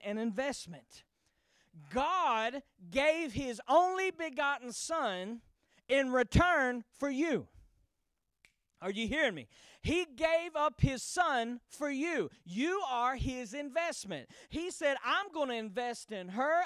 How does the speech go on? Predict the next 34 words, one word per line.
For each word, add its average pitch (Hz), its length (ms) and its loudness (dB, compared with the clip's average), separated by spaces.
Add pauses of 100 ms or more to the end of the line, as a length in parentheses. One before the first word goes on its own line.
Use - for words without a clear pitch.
I'm 285 160 0
gonna 254 200 -4
invest 214 500 0
in 180 120 -2
him. 320 360 2 (180)
I'm 294 220 -2
gonna 269 200 -2
invest 226 440 -4
in 185 120 0
him 339 300 4
back 254 280 4
there 285 260 4 (180)
because 262 540 4 (140)
they 311 500 8
will 240 200 10
bring 359 500 4
me 339 180 -2
back 254 580 0
a 240 80 0
return." 240 640 -2 (3500)
Don't 311 360 8
you 311 200 2
let 302 420 2
the 262 260 0
enemy 254 320 2
tell 320 340 6
you 226 260 0
that 226 200 -2
there 269 220 6
is 226 140 2
no 254 200 4
value 226 560 0
in 175 160 0
you. 123 260 -6